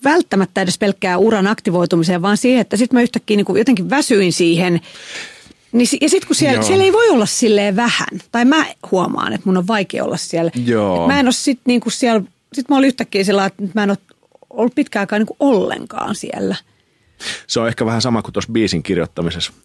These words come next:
Speaker 2: Että
Speaker 1: Niin.
Speaker 2: pitää koko ajan kirjoittaa jotain, että pysyy vireessä.
Speaker 1: Just näin. Ja sitten jos
Speaker 2: Siitti vire pysyy päällä.
Speaker 1: Niin just, ja sit kun siinä on just se, toi mun mielestä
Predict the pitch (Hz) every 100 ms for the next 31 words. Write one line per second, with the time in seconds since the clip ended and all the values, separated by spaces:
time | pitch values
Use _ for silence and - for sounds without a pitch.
0 | _ - 262 302 220 156 127 101 95 113
1 | 98 - 82 85 87 87 73 - 85 92
2 | 90 107 101 - - 311 339 - 190 -
3 | 180 - 440 - - - _ - 381 -
4 | 330 311 147 139 127 135 113 - 113 120
5 | 117 101 92 427 392 392 285 311 392 277
6 | 349 330 349 349 339 269 - - 262 254
7 | 226 254 277 240 233